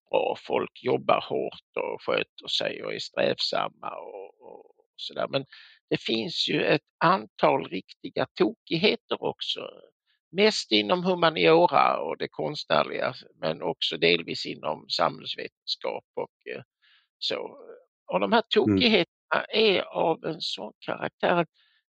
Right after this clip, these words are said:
Speaker 1: det går liksom inte, som Sara Kristoffersson försökte göra, att bemöta dem,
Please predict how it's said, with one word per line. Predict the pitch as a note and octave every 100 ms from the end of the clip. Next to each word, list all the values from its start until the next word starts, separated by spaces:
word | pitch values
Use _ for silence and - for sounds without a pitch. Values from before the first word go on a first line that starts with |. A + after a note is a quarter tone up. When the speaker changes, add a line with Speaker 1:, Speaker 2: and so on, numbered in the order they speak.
| _
Speaker 1:
det | E3+
går | - G#3+ G#3+ F#3 F3
liksom | F#3 - G3
inte, | G#3+ A#3 -
som | F3 E3+
Sara | - - E3+ E3+
Kristoffersson | E3 G3 - A#3+ - E3 E3 D#3
försökte | D3 - - _ D3+
göra, | D#3 - C#3+ C#3 - - - - _ _
att | D#3 D#3 _ _ -
bemöta | D#3+ E3 G3 F3+ D3+ _ B2+ B2
dem, | C#3 C3 C3+ C3+